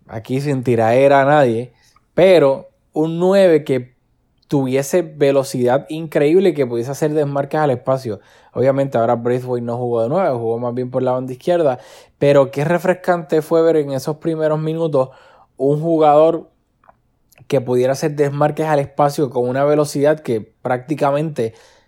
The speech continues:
si le dabas el, le filtrabas el balón, él se iba a ir por velocidad pura. Inclusive había jugadas donde Braithwaite le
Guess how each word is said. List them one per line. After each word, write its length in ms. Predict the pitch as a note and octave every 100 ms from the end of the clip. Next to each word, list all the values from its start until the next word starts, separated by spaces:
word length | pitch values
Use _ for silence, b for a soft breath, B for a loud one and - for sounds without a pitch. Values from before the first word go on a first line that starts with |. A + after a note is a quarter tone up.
| b _ _ _ _ _
si 160 | - C3
le 160 | A#2+
dabas 340 | A#2+ A#2+ C3 D#3
el, 580 | D3 C#3 C3+ A#2+ A#2 B2
le 100 | B2
filtrabas 520 | C3+ A#2+ C3 C#3+ E3+
el 80 | F3
balón, 340 | D#3 E3 F#3
él 140 | C3 B2
se 140 | E3
iba 180 | D3+ D3
a 80 | C#3+
ir 240 | D#3 E3
por 200 | D3+ C3+
velocidad 500 | B2+ B2+ A#2+ C3 C3
pura. 240 | C#3+ E3+
Inclusive 580 | C#3+ B2+ A#2 D#3 E3 A2 B B B
había 260 | - B2 C3
jugadas 400 | D3 C#3+ D#3+ D#3
donde 280 | C#3+ C#3 B2+
Braithwaite 560 | B2+ D3+ E3 D3+ B2
le 920 | A#2+ A#2+ A#2+ A#2 A2+ A2 G#2+ F#2+ F2+